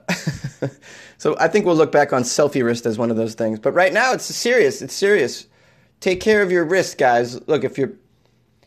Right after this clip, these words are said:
do some stretches before you take a <laughs> selfie. I don't know what else to say. I wanna give you good advice, but <laughs> I almost can't feel bad for anybody who gets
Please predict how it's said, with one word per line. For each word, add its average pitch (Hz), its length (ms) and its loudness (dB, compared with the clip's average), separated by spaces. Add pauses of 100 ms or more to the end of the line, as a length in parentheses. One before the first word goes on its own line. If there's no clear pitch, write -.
(220)
do 170 120 2
some 202 240 0
stretches 170 520 -2
before 135 280 -4
you 143 100 2
take 151 220 -4
a 143 40 -2
<laughs> - 140 -8
selfie. 127 460 -2 (300)
I 127 80 0
don't 120 100 -2
know 113 80 -2
what 113 120 0
else 117 140 -4
to - 100 -14
say. 123 340 -2 (480)
I 123 60 2
wanna 175 180 4
give 156 140 0
you 147 80 0
good 151 140 2
advice, 151 360 2
but 123 340 -2 (640)
<laughs> - 600 -20
I 143 80 4
almost 220 320 0
can't 180 440 -4
feel 175 160 0
bad 160 260 2
for 143 100 0
anybody 135 340 0
who 127 80 0
gets 131 340 -4